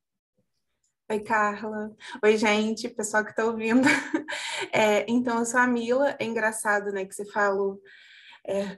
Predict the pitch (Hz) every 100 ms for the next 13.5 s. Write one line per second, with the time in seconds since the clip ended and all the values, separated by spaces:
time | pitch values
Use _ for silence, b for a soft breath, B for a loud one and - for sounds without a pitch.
0 | - 196 202 220 202 220 214 202 202 220
1 | 226 233 220 214 226 214 - 214 202 196
2 | 196 208 208 208 202 196 202 208 208 202
3 | - 202 226 220 220 220 220 226 226 247
4 | 214 208 208 190 185 196 196 190 190 202
5 | 196 - 202 196 202 202 208 202 - 175
6 | 185 185 202 196 202 185 190 196 196 208
7 | 214 _ - _ - 233 247 262 269 302
8 | 285 226 240 254 247 226 214 220 233 226
9 | 233 - 233 240 226 226 240 247 - 254
10 | 226 233 214 247 247 247 247 247 247 233
11 | 240 247 226 220 240 254 247 240 247 262
12 | 240 247 - 277 269 254 226 208 - 202
13 | 202 208 208 226